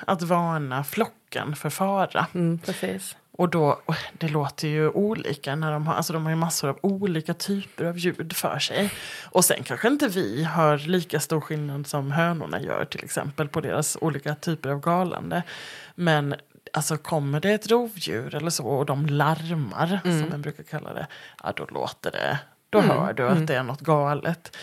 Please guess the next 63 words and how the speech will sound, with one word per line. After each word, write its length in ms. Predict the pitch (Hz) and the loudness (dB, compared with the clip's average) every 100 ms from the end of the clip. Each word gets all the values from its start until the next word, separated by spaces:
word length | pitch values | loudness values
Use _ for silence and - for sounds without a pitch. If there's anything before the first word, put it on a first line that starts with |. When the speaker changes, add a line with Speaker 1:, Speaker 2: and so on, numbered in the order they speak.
| - - - - - | -14 -14 -14 -4 6
Speaker 1:
Och 120 | 170 | 8
det 100 | 147 | 8
hör 220 | 165 196 | 8 8
ju 140 | 202 | 8
vi 260 | 202 175 143 | 6 4 4
inifrån 420 | 143 143 143 147 | 2 2 2 2
huset. 640 | 165 190 147 - - - - | 4 2 0 -2 -4 -12 4
Speaker 2:
Ja. 100 | 226 | 6
Speaker 1:
Om 80 | 170 | 8
det 80 | 156 | 6
är 80 | 127 | 4
något 180 | 131 | 0
som 140 | - 143 | -2 -2
är 40 | |
tokigt, 400 | 143 156 151 143 | 0 -2 -2 -2
ja, 120 | 135 | 0
då 80 | 143 | 0
går 160 | 139 117 | 0 2
vi 100 | 143 | 2
ut 160 | 143 | 0
och 60 | - | -4
tittar. 560 | 151 - _ - 135 151 | -8 -12 _ 2 2 6
Speaker 2:
Ja, 140 | 214 | 6
men 120 | 208 202 | 8 8
Speaker 1:
Vad 80 | |
var 100 | 214 196 | 8 6
det 60 | 151 | 6
nu 60 | |
Speaker 2:
precis. 140 | 123 - | 4 2
Speaker 1:
som 120 | 127 | 0
skrämde 500 | - 143 143 151 - | -2 -2 -2 -2 -4
dem 220 | - 165 | -8 -10
liksom? 400 | - - - 165 - - _ - | -14 -14 -10 -8 -10 -18 _ 2
Speaker 2:
Så 100 | - | 8
ett 80 | 233 | 10
jättetydligt 600 | 247 233 175 190 175 185 | 10 6 4 6 4 2
syfte. 300 | 233 226 208 | 0 2 6
Men 120 | 254 | 8
vad 140 | 294 302 | 10 12
har, 300 | 330 285 262 | 12 12 10
vad 120 | 277 | 10
har 100 | 277 | 10
tuppen 420 | 277 294 - 247 | 8 4 6 4
liksom 240 | 233 254 | 4 2
mer 140 | 254 233 | 4 4
för 140 | 247 | 4
syfte 600 | 226 - 254 - - - | 2 2 2 2 2 4
i 60 | 233 | 2
flocken? 680 | - 370 - - - - 180 | 2 4 4 2 -4 -2 2
Eftersom 240 | - 262 | 2 6
man 100 | 269 | 6
säger 260 | 254 196 311 | 8 8 10
att, 140 | 294 | 8
ja, 80 | 214 | 8
men 120 | 226 | 8
man 120 | 220 | 10
behöver 480 | 214 220 139 139 202 | 8 10 8 8 8
ju 100 | 339 | 10
egentligen 420 | 415 143 147 170 170 | 8 6 4 2 2
inte 120 | 139 | 2
ha 160 | - | 2
en 80 | 160 | 0
tupp. 320 | - - _ | -4 -8 _